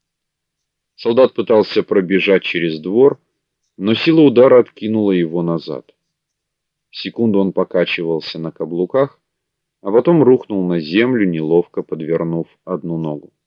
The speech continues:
Из шеи прямо в небо торчала стрела. Он даже не почувствовал, что его сразило, похвастался удачливый стрелок,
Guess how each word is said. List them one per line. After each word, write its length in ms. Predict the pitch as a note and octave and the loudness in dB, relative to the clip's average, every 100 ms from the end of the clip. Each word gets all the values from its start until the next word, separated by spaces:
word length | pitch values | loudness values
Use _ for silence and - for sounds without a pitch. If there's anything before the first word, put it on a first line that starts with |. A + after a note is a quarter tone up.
| _ _ _ _ _ _ | _ _ _ _ _ _
Из 120 | F#2 | -10
шеи 500 | - - A2 C3 C3 | -6 -2 2 4 2
прямо 440 | - F2 D#2+ D2+ | 0 -4 -4 -6
в 100 | C#2 | -10
небо 420 | D#2+ F2+ G#2+ A2+ A2 _ _ _ _ - | -6 -2 -2 -4 -8 _ _ _ _ -12
торчала 580 | D#2+ - - D2+ D2 | -12 -10 -8 -4 -4
стрела. 460 | D2 - D2+ C#2 - _ _ _ _ _ _ _ _ _ _ _ _ _ _ _ _ _ _ | -6 -10 -6 -6 -8 _ _ _ _ _ _ _ _ _ _ _ _ _ _ _ _ _ _
Он 140 | - C3 | -4 2
даже 240 | D#3 D3 | 2 4
не 140 | D3+ C#3 | 2 2
почувствовал, 920 | C3+ - - A#2+ - - B2+ B2 A#2+ | -2 -2 -4 -4 -6 -6 -2 0 0
что 240 | - - | -2 -6
его 220 | F#2 D#2 E2+ | -4 -2 -4
сразило, 560 | - G2 F#2 A#2+ G2 | -2 -2 -2 0 -2
похвастался 800 | - D#2+ - E2+ - E2+ - F2 | -2 -8 -6 -6 -6 -10 -8 -10
удачливый 520 | D#2+ E2+ - E2+ D#2+ | -4 -4 -4 -6 -8
стрелок, 520 | - E2+ E2+ A2 B2+ | -8 -6 2 2 2